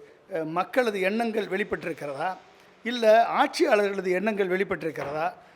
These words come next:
என்பதெல்லாம் தெரியும். ஆனா, இயர்லி ட்ரெண்ட்ஸ் படி, பன்னிரெண்டு மணி, பன்னிரெண்டரை மணி நிலவரத்தின்படி மக்கள் வந்து ரெண்டு கூட்டணிக்குமே ஒரு பாடத்தை கற்பித்திருக்கிறார்கள் என்று தான் நான் நினைக்கிறேன்.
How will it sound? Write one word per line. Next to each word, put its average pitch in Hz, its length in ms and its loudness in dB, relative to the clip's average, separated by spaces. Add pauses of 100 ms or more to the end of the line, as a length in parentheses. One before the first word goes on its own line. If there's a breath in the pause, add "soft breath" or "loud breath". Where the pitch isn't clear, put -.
என்பதெல்லாம் 202 500 0
தெரியும். 185 360 -6
ஆனா, 226 200 -2
இயர்லி 277 460 4
ட்ரெண்ட்ஸ் 226 400 -2
படி, 170 280 -6 (380 loud breath)
பன்னிரெண்டு 214 400 0
மணி, 220 200 -2 (380)
பன்னிரெண்டரை 190 540 -2
மணி 202 180 -2
நிலவரத்தின்படி 175 840 -6 (300 loud breath)
மக்கள் 214 360 -2
வந்து 214 600 -4
ரெண்டு 262 320 -2
கூட்டணிக்குமே 233 640 -8
ஒரு 190 160 -2
பாடத்தை 208 420 0
கற்பித்திருக்கிறார்கள் 151 800 -10 (380 loud breath)
என்று 190 240 -4
தான் 190 180 0
நான் 156 160 -6
நினைக்கிறேன். 180 420 -6